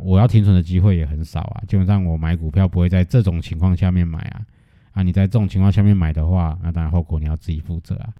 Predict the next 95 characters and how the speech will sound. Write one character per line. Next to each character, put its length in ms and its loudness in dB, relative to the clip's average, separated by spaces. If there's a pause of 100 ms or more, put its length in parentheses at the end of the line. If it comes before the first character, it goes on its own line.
(140)
那 80 -2
其 160 -2
实 60 2
我 100 4
的 140 2
回 180 2
应 180 0
听 200 -2
起 100 -4
来 80 0
会 140 4
有 100 4
点 160 2
无 220 -4
情 260 -8
啊， 100 -4
但 120 -2
其 100 0
实 80 2
从 160 0
头 80 2
到 160 0
尾 100 4
问 220 2
题 140 0
都 160 2
不 100 -2
会 80 2
是 100 -2
在 160 0
我 140 -2
身 220 -4
上 180 -2
啊。 180 -4 (280)
很 180 0
简 180 0
单 140 0
啊， 140 2
我 80 6
今 100 0
天 80 4
才 160 2
跟 180 2
我 120 4
老 120 2
婆 200 -4
聊 120 0
到 140 0
这 120 -2
一 60 0
点， 180 -4
因 40 -2
为 60 0
我 80 2
老 100 4
婆 140 -2
开 180 0
早 160 -2
餐 240 -2
店 180 -2
嘛， 160 -6
那 140 0
她 160 2
今 160 -2
天 160 4
有， 240 2
因 160 -4
为 80 4
她 140 0
客 180 0
人 140 2
跟 120 -2
她 80 0
聊 140 0
到 100 0
股 200 -6
票 160 -2
的 60 0
东 140 -4
西， 120 -4
她 160 -2
也 40 -2
会 120 0
跟 180 -6
我 160 -4
聊 260 -10
嘛。 160 -14
我 80 0
就 120 2
跟 100 4
我 80 6
老 140 2
婆 160 0
讲 200 -6
啊 220 -6